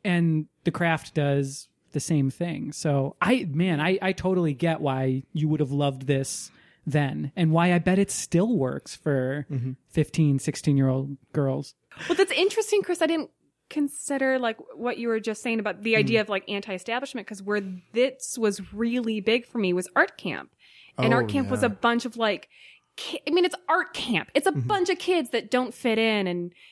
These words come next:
Speaker 3: none of us were the popular kids, but
Speaker 2: Yeah.
Speaker 3: everyone was really into, like, witch stuff at
Speaker 2: Mm-hmm.
Speaker 3: that age.
Speaker 1: You know, I remember that almost all of the trailers for this, all of the T V spots, if they,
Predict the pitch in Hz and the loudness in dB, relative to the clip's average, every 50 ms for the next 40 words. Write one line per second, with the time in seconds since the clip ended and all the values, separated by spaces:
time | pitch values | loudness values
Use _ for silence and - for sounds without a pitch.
0 | - _ _ _ - 208 214 220 226 226 226 233 240 233 233 214 220 220 220 - | -20 _ _ _ -8 -4 0 0 2 2 2 2 2 2 2 2 2 0 0 0
1 | - 220 220 220 220 214 254 226 226 226 220 220 202 - 214 190 165 175 202 180 | 0 0 0 0 0 0 0 0 0 0 -2 -4 -4 -2 -2 -2 0 0 -4 -2
2 | - - 208 226 226 247 254 247 254 254 262 262 254 254 247 220 226 196 190 190 | -2 0 0 0 2 2 2 2 2 2 2 2 2 2 0 0 -2 -4 -2 0
3 | 214 233 233 233 226 226 214 220 226 226 214 208 - 196 202 202 196 190 190 190 | 0 2 2 2 2 2 2 2 0 0 0 -2 0 0 2 2 2 0 0 -2
4 | 208 190 180 175 175 175 175 170 - - _ _ _ _ _ - 185 180 180 185 | -2 -2 0 0 2 2 0 -2 -4 -10 _ _ _ _ _ -8 -4 -2 0 -2
5 | 175 - - - - 190 156 123 131 - - - 139 131 120 165 160 147 117 123 | -2 -2 -6 -8 -4 -4 -2 -4 -4 -6 -6 -2 0 0 2 2 0 0 0 -2
6 | 135 107 107 90 - - - - - - - - - - 220 240 262 262 269 - | -4 -4 -4 -6 -8 -10 -16 -20 -20 -20 -20 -12 -6 -2 -2 0 0 0 -2 -2
7 | - 220 226 214 190 185 190 214 220 202 180 160 160 156 165 165 160 156 - - | -2 0 0 0 2 2 0 2 2 0 0 2 0 0 0 0 0 -2 -4 -6
8 | - - 156 151 175 190 185 165 175 170 - - 165 156 156 156 160 151 143 - | -4 -2 0 0 2 0 0 0 0 -2 -2 0 0 0 2 2 2 0 0 -2
9 | - 160 151 143 143 143 139 - 160 143 151 151 143 147 139 - - 160 135 143 | -2 -2 -2 0 0 -2 -2 -2 -2 0 0 0 0 -2 -4 -2 0 0 2 2
10 | 147 143 - - 165 151 143 139 139 - - - - - _ _ _ _ - 175 | 0 0 -2 -2 -2 0 0 0 -2 -6 -10 -14 -14 -14 _ _ _ _ -4 -4
11 | - - 180 | 0 0 0